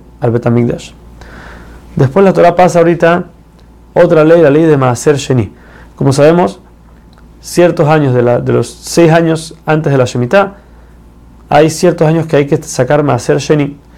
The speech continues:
De Maaser Sheni se refiere el diez por ciento del producto, se toma y se lleva a Jerusalén. Dice la Torá aquí, "Ese producto no es tuyo, ese es de Hashem, que Él te lo dio para que tú lo consumas en Jerusalén. Por eso no tienes que sentirte mal de que estás, tienes que ir hasta allá, porque no es tuyo".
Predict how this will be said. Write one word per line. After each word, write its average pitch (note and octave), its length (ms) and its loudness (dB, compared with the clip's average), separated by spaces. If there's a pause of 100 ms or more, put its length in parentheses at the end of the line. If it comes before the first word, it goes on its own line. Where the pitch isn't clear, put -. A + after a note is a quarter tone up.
(420)
De D3+ 380 4
Maaser D3 300 0
Sheni F3+ 180 -2
se D#3 80 -4
refiere D#3+ 320 0
el C#3 100 0
diez E3 180 0
por D#3+ 160 -2
ciento D#3+ 260 0
del C3+ 100 0
producto, F#3+ 540 -2 (720)
se - 200 -4
toma G3 480 2
y D#3+ 80 -4
se D3 160 -2
lleva E3 220 4
a - 20 4
Jerusalén. C3 540 -2
Dice E3+ 200 0
la E3 120 2
Torá D#3+ 220 2
aquí, G3 380 -4 (420)
"Ese E3+ 200 2
producto E3 360 2
no D#3+ 260 2
es C#3+ 120 -2
tuyo, C#3+ 340 -2 (680)
ese D3 220 -2
es B2+ 60 2
de B2+ 80 4
Hashem, F#3+ 320 0
que - 100 -2
Él C#3 100 -2
te D3+ 80 0
lo C#3 120 4
dio G3 160 4
para E3 160 0
que C#3+ 80 -6
tú G#3+ 120 -2
lo G3+ 100 2
consumas E3 400 0
en D#3 80 2
Jerusalén. C#3 500 0 (560)
Por C#3 140 0
eso E3 160 0
no E3 80 0
tienes E3+ 200 0
que C#3+ 60 -2
sentirte C#3 360 0
mal D3+ 180 0
de C#3+ 80 0
que B2 60 -4
estás, A#2+ 240 -6
tienes C#3+ 200 -2
que D3 80 0
ir C#3+ 40 4
hasta D#3+ 160 -2
allá, A3+ 160 2
porque C3+ 160 -4
no E3 80 0
es E3 80 -4
tuyo". D#3+ 220 0